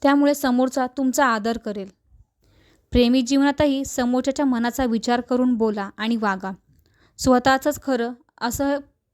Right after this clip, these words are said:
वागू नका. वैवाहिक आयुष्यामध्ये जोडीदाराच्या तब्येतीची थोडी काळजी घ्या.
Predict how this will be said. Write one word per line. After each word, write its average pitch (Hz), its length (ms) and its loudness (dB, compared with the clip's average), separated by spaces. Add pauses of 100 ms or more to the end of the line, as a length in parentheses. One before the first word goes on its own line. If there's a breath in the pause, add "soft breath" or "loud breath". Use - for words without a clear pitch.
(840)
वागू 240 320 2
नका. 202 300 -6 (1000)
वैवाहिक 240 460 2
आयुष्यामध्ये 262 680 -2 (220)
जोडीदाराच्या 247 640 2
तब्येतीची 226 440 -2
थोडी 240 220 -2
काळजी 208 400 -4
घ्या. 208 220 -6